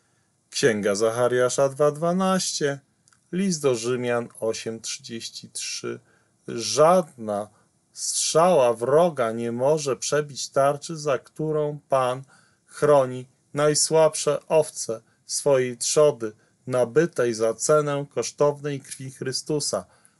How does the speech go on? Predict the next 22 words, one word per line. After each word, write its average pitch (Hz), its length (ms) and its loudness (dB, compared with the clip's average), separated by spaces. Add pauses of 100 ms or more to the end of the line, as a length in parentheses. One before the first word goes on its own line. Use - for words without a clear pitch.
(120)
On 175 340 4
chroni 139 500 2
swój 98 340 -4
lud 160 360 2 (320)
w - 60 -10
swoim 98 420 0
cza-, - 540 -8
szałasie. 156 760 0 (380)
On 175 320 2 (240)
stawia 135 720 0
ich 147 320 -6 (100)
nogi 127 580 0 (160)
na 139 300 -2 (120)
wiecznej 104 500 -8
skale. 127 520 0 (340)
On 160 360 2
wynosi 127 720 -2
ich 151 160 -8
głowy 120 540 2 (380)
ponad 156 460 2
wszystkich 107 600 -6
wrogów 143 580 0